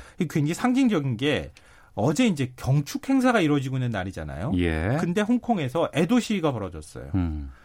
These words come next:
Speaker 1: 그러니까 지난 칠십 년 동안 수많은 사람이 국가에 의해 희생됐기 때문에
Speaker 2: 네.
Speaker 1: 그건 국가의 경사 날이 아니고 경사가
Speaker 2: 음.
Speaker 1: 아니라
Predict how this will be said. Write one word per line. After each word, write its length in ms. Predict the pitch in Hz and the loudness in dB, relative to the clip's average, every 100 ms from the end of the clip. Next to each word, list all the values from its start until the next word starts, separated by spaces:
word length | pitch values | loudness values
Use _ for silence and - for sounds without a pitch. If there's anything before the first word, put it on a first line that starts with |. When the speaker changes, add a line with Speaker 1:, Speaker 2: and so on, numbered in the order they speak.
| - - - | -20 -20 -2
Speaker 1:
그러니까 240 | 190 - _ - _ - | -2 -2 _ -20 _ -6
지난 260 | 156 180 | 0 2
칠십 280 | 190 254 285 | 2 0 2
년 160 | 262 214 | 2 2
동안 200 | 185 175 | 0 -2
수많은 380 | - 269 254 | 2 2 4
사람이 380 | 220 185 139 147 | 2 2 0 -2
국가에 380 | - 123 139 127 | -6 -6 -2 0
의해 240 | 117 107 127 | 0 -2 -4
희생됐기 600 | 139 208 220 160 123 - | -2 0 0 0 -2 -6
때문에 560 | 90 80 104 170 90 | -6 -4 -2 -2 0
Speaker 2:
네. 180 | 98 85 | 0 0
Speaker 1:
그건 160 | 73 135 | 0 0
국가의 360 | - 127 143 | -2 -2 -2
경사 460 | 147 107 120 131 160 | -2 -2 0 0 0
날이 280 | 147 101 123 | -2 -6 -6
아니고 420 | 80 85 - 98 | -8 -8 -4 -4
경사가 460 | - 190 147 180 147 | 2 2 4 4 2
Speaker 2:
음. 20 | |
Speaker 1:
아니라 280 | 104 117 | 0 -6